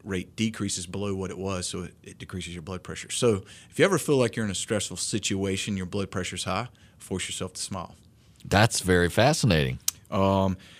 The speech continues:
Speaker 1: there's a two thousand fifteen study showed that a forced smile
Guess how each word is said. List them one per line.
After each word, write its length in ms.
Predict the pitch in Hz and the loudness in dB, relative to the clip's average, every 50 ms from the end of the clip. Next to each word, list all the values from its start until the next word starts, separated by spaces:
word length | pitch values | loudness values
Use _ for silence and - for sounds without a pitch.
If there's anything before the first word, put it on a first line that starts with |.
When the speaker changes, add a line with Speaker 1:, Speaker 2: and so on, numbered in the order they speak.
| - | 2
Speaker 1:
there's 140 | - 113 110 | 4 6 6
a 60 | 107 | 6
two 220 | 101 - 151 165 165 | 4 6 4 4 4
thousand 500 | 156 - - 143 139 147 185 202 143 107 | 2 4 6 6 6 6 6 4 2 4
fifteen 320 | - 120 101 - 117 104 | 2 2 2 4 4 4
study 320 | 95 - - 107 98 98 | 4 4 4 4 4 4
showed 380 | 95 - - - 101 101 101 95 | 4 2 4 4 4 4 4 4
that 280 | 98 95 92 92 92 - - | 2 2 4 2 0 -2 -4
a 120 | 107 110 | -4 -4
forced 460 | 90 - - - 117 117 127 127 - | -4 -4 -4 -2 2 2 4 4 2
smile 480 | - - 120 117 107 92 87 87 92 104 | 0 2 4 4 4 4 2 0 -4 -8